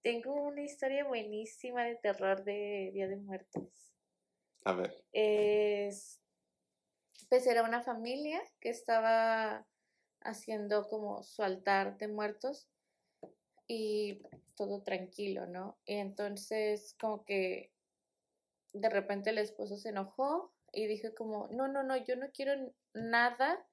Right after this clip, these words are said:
Speaker 1: de altar en mi casa y que coman mierda." <laughs>
Speaker 2: <laughs>
Speaker 1: Así dijo, "Que coman mierda, a mí no me importa." Y ya, ¿no?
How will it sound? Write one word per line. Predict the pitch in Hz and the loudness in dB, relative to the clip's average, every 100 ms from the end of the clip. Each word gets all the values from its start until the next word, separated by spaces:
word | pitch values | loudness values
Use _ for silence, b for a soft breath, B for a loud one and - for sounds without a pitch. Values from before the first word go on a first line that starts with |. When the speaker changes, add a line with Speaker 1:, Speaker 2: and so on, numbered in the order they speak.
| _ _ _ _ _ _ _ _ _ _ | _ _ _ _ _ _ _ _ _ _
Speaker 1:
de | - 220 220 208 | -6 2 6 8
altar | 196 196 214 208 | 6 6 6 6
en | 214 220 | 4 -4
mi | 196 | -2
casa | - 196 - 302 392 - _ _ _ - | 2 2 0 -4 -6 -8 _ _ _ -4
y | 214 214 208 208 202 202 202 196 190 196 _ _ | 0 0 0 0 0 0 0 -2 -4 -10 _ _
que | 226 214 | -4 0
coman | 196 190 202 220 214 - _ _ _ _ - | 2 2 4 2 0 -8 _ _ _ _ -14
mierda." | 202 196 196 202 214 - - - - | -8 -4 -4 -4 -8 -6 -4 2 10
<laughs> | 359 359 | 10 10
Speaker 2:
<laughs> | 254 285 269 - 339 508 719 508 | 6 8 8 10 10 12 12 12
Speaker 1:
Así | 247 320 269 | 12 10 6
dijo, | 269 269 | 2 2
"Que | 240 240 | 2 0
coman | 233 226 233 | 2 2 2
mierda, | 233 233 240 254 | 2 2 4 2
a | 240 | 2
mí | 220 | -2
no | 208 214 | -8 -8
me | 214 | -10
importa." | 208 - 214 208 202 185 _ b b b b _ _ | -10 2 2 4 -2 -10 _ b b b b _ _
Y | - 202 | -6 0
ya, | 202 196 190 | 6 6 6
¿no? | 180 190 240 | 0 -4 -8